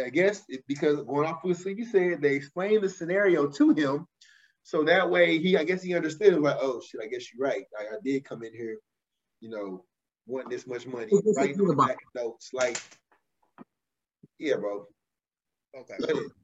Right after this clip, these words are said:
Speaker 1: Go ahead, Sweet.
Speaker 2: Go
Speaker 1: I mean,
Speaker 2: ahead,
Speaker 1: Big.
Speaker 2: that's okay.
Speaker 3: What city was this in?
Speaker 2: Atlanta.
Speaker 1: A T L. Oof. A T L.
Speaker 3: Right.
Speaker 1: Shout
Speaker 3: That's,
Speaker 1: out.
Speaker 3: that's like, that's like new Black Hollywood,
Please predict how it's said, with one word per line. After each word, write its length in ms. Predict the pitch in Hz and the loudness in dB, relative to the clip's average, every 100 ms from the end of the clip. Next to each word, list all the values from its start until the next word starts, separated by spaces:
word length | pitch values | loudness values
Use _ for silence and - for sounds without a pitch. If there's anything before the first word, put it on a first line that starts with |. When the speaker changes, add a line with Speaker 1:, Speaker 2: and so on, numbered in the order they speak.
| - - | -14 2
Speaker 1:
Go 60 | 165 | 4
ahead, 140 | 139 | 4
Sweet. 200 | 143 139 | 2 4
Speaker 2:
Go 140 | - | 4
Speaker 1:
I 140 | - - | 4 0
mean, 160 | 151 | 2
Speaker 2:
ahead, 40 | 180 | 4
Speaker 1:
Big. 240 | 147 147 - - | 4 4 0 -14
Speaker 2:
that's 140 | - | -8
okay. 240 | 151 135 120 - _ _ _ _ _ _ _ _ - - - - - - - - - - - - - - - _ | -8 -8 -14 -20 _ _ _ _ _ _ _ _ -20 -20 -20 -20 -20 -20 -20 -20 -20 -20 -20 -20 -20 -20 -20 _
Speaker 3:
What 160 | 127 170 | -20 -18
city 240 | 220 214 | -16 -16
was 140 | 208 220 | -16 -20
this 180 | 214 240 | -20 -18
in? 220 | 226 214 _ _ _ _ _ _ _ _ _ - | -20 -20 _ _ _ _ _ _ _ _ _ 2
Speaker 2:
Atlanta. 580 | 143 175 180 - 107 - - _ - | 6 6 6 4 0 -2 -14 _ -12
Speaker 1:
A 160 | 107 123 | -8 -8
T 220 | - 131 | -6 -6
L. 140 | 90 113 | -6 -10
Oof. 280 | 98 - _ _ _ - | -12 -16 _ _ _ -4
A 160 | 135 143 | -2 -2
T 360 | 165 165 156 | -2 2 4
L. 180 | 120 - - - - - - _ - - _ - | 2 0 -16 -20 -20 -20 -20 _ -20 -20 _ -12
Speaker 3:
Right. 220 | 123 101 | -8 -6
Speaker 1:
Shout 120 | 151 | -2
Speaker 3:
That's, 120 | 156 127 | 0 0
Speaker 1:
out. 80 | |
Speaker 3:
that's 220 | 143 147 160 | -2 -12 -8
like, 280 | 147 139 _ 143 | -10 -10 _ -12
that's 200 | 151 170 | -10 -8
like 200 | 156 135 | -8 -8
new 320 | 147 165 139 | -10 -10 -10
Black 300 | 135 160 156 | -6 -6 -6
Hollywood, 640 | 165 165 139 123 110 95 | -8 -10 -10 -10 -14 -14